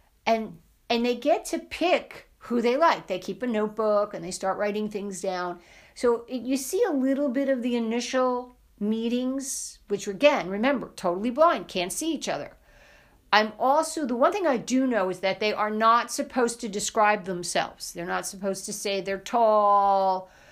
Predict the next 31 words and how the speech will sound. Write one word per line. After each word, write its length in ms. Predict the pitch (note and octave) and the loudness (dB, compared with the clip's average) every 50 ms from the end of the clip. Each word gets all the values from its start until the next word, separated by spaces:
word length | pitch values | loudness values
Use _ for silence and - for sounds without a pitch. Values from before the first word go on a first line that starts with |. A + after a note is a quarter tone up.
| - - - _ _ | -20 -20 -20 _ _
they're 160 | - G3+ G3 G3+ | 0 0 2 2
white, 540 | F#3+ G3+ G3 F#3+ F#3+ F#3 F#3 F#3 F3+ F3 | 4 4 4 6 4 4 2 0 -2 -2
they're 160 | - F#3 F3+ F3+ | 0 0 0 0
black, 480 | F3+ F3+ F3+ F3+ F3 F3 F3+ F3+ - | 0 2 2 4 4 2 0 -2 -4
they're 160 | - F#3 F#3 | -4 -2 0
Asian, 800 | F#3 F#3+ F#3+ F#3 F#3 F3+ E3+ F3+ F3+ E3+ E3+ F3 F3 E3+ E3+ F3 | 0 0 0 -2 -2 -2 -4 -4 -6 -6 -6 -6 -6 -6 -6 -4
they're, 560 | F3 E3+ E3+ F3 F3 F3 F3 E3 E3+ E3 - - | -2 -2 -2 -2 -2 -2 -2 -4 -6 -8 -8 -8
you 140 | G3 G3 | -6 -6
know, 400 | F#3+ F#3 F3 E3+ F3 E3+ E3+ E3 E3+ | -4 -4 -4 -4 -4 -4 -6 -8 -4
they, 400 | E3+ F#3 F#3 F3+ E3+ F3 F3 F3 - _ - - | -2 0 0 0 -2 -4 -6 -12 -18 _ -20 -10
whatever, 500 | F#3 F#3+ G3+ G3 F#3+ F#3 F3 E3 - F3 | -4 0 0 2 2 2 0 -2 -4 -6
they, 320 | F3 F#3+ F3 F3 E3+ E3+ - - - - _ _ _ _ - - - - - - - | -6 -4 -4 -4 -6 -10 -16 -20 -20 -20 _ _ _ _ -20 -20 -20 -20 -20 -20 -14
they 200 | - F3+ G3+ G3+ | -8 -4 -2 0
have 200 | G3+ F#3+ F#3+ E3+ E3 - | 0 0 0 -2 -8 -8
red 280 | - F#3 G#3+ G#3+ G#3 G3 | 0 4 6 6 6 4
hair, 680 | F#3+ A3 G#3 G3+ G3 G3 F#3+ F#3 F3+ F3+ F3 F3 F3+ | 2 0 2 4 4 4 4 2 2 0 0 -2 -2
they 120 | E3+ F#3 F3+ | 0 0 0
have 80 | F#3 | 0
no 200 | G3 A3 G#3+ G3 | 2 2 2 2
hair, 300 | F#3+ F#3+ G3+ F#3 F#3 F3+ | 2 2 0 0 0 0
whatever. 540 | F3+ F#3+ A3+ A#3+ A#3+ B3+ B3+ G3+ E3 F3 - | 2 4 2 4 4 2 0 0 -2 -4 -8
You're 160 | G3 G3 G3+ G#3 | -6 -4 -2 0
not 300 | A3 A3+ A3 A#3 A#3 - | 2 4 4 2 2 -2
supposed 340 | B3 - A#3 A3 G#3+ G#3+ | -6 -4 -2 -2 -2 -2
to 80 | - A3 | -4 -6
say 220 | A3 - A3 G#3 | -2 -2 -2 -2
anything 420 | - G#3 G#3 G3+ G3+ G3 G3+ G3 F#3+ | -2 -2 -4 -4 -6 -6 -8 -8 -6
about 240 | E3+ F3+ F3+ F3 - | -4 -4 -4 -4 -4
your 60 | E3+ | -8
physical 380 | - F#3 F3+ E3 E3+ E3+ F3 | -8 -8 -8 -8 -8 -8 -10
appearance. 520 | E3 E3+ - E3+ E3 - - - - - | -10 -10 -10 -12 -12 -12 -12 -12 -12 -12